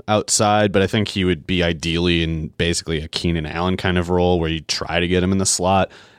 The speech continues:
as much as possible. It, it might make sense for Tennessee to double up on that spot, if, even if they think of him the same way, just 'cause Humphries isn't that good. He's not gonna do anything there. Uh,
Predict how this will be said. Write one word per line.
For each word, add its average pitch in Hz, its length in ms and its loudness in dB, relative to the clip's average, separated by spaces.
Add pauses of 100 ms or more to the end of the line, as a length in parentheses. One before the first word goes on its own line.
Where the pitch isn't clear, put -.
as 98 100 0
much 107 160 2
as 95 80 -4
possible. 101 560 0 (580)
It, 160 140 0 (200)
it 226 80 2
might 233 140 2
make 170 180 0
sense 135 460 2
for 117 400 2
Tennessee 104 480 2
to 95 100 0
double 92 400 2
up 92 220 0 (240)
on 92 140 0
that 90 260 0
spot, 90 320 2
if, 87 140 -2
even 95 200 2
if 87 100 -2
they 90 120 2
think 90 180 -2
of 85 80 -2
him 85 100 0
the 85 80 2
same 85 220 0
way, 85 200 2
just 85 120 -2
'cause - 320 -2
Humphries 117 320 2
isn't 80 180 -2
that 73 140 -4
good. - 220 -8
He's 101 140 -2
not 107 100 4
gonna 95 140 4
do 85 160 2
anything 76 240 -4
there. 73 180 -8 (380)
Uh, 82 460 2